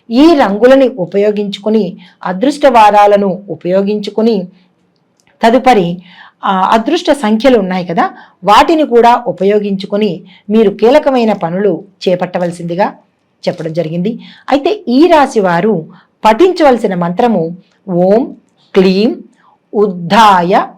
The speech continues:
ఉద్ధరిణే నమః అనే మంత్రాన్ని నూట ఎనిమిది సార్లకు తక్కువ కాకుండా జపించుకోండి, పఠించుకోండి, మననం చేసుకోండి. ఇవన్నీ చేసుకుని ఈ పరిహారాలు, ఈ సూచనలు పాటించి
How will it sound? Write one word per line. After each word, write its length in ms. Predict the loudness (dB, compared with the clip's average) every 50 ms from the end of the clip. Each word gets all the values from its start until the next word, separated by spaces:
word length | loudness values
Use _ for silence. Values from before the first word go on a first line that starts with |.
| _ _ -12
ఉద్ధరిణే 960 | -6 -4 -4 -4 -4 -6 -4 0 2 2 2 2 0 0 0 0 0 0 -2 -2
నమః 500 | -4 -4 -4 -4 -6 -6 -8 -10 -6 -2 0 0 0 -2 -4 -8 _ _ _ -20 -20 -20 _ -4 0
అనే 220 | 0 2 2 0
మంత్రాన్ని 680 | -2 -4 -8 -10 -8 -6 -6 -6 -6 -6 -8 -10 -12 -16 _ _ _ -4
నూట 280 | 0 0 0 0 0 0
ఎనిమిది 400 | 0 0 0 0 0 -2 -4 -4
సార్లకు 520 | -4 -4 -4 -4 -4 -4 -4 -4 -6 -6 -8
తక్కువ 340 | -10 -8 -6 -4 -4 -4 -2
కాకుండా 680 | -2 -2 -4 -4 -6 -8 -6 -2 0 0 0 -2 -4 -10 _ _ _ _ _ _ -10
జపించుకోండి, 920 | -6 -4 -4 -2 -2 -2 -4 -4 -4 -6 -6 -6 -4 -2 -4 -4 -4 -6 -10 _ _ _ _ -16
పఠించుకోండి, 760 | -14 -10 -8 -8 -8 -8 -8 -8 -8 -8 -6 -8 -8 -10 -12 -14 -16 -14
మననం 380 | -12 -10 -10 -8 -8 -8 -8 -8 -10
చేసుకోండి. 560 | -12 -12 -12 _ -12 -12 -10 -10 -10 -12 -14 _ _ _ _ _ _ _ -4
ఇవన్నీ 500 | -2 0 2 2 2 2 2 0 0 0 0
చేసుకుని 560 | 0 0 -2 -4 -8 -6 -4 -4 -4 -4 -6 -10 -10
ఈ 140 | -8 -6 -6
పరిహారాలు, 800 | -4 -4 -4 -4 -4 -4 -6 -6 -4 -4 -4 -4 -4 -6 -6 -8 -10 -16 -20 -20 -20 _ -6
ఈ 180 | -2 0 0 0
సూచనలు 500 | 0 -2 -6 -6 -6 -6 -6 -4 -4 -6
పాటించి 720 | -6 -6 -8 -8 -8 -8 -10 -12 -12 -10 -10 -10 -10 -12